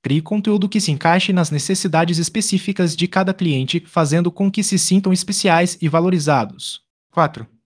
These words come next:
ofertas exclusivas. Ofereça promoções ou descontos para clientes fiéis, incentivando-os a continuar fazendo negócios com você.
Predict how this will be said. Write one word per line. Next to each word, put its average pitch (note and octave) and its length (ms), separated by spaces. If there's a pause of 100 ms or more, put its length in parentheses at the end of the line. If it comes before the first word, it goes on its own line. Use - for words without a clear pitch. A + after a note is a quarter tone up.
(120)
ofertas F3+ 420
exclusivas. C#3+ 840
Ofereça F3+ 440
promoções F#3 680
ou G3 80
descontos G3 540
para E3+ 240
clientes F#3 420
fiéis, B2+ 520
incentivando-os F3+ 720
a F3+ 80
continuar F#3+ 580
fazendo F3+ 400
negócios E3 560
com F3 160
você. D3 480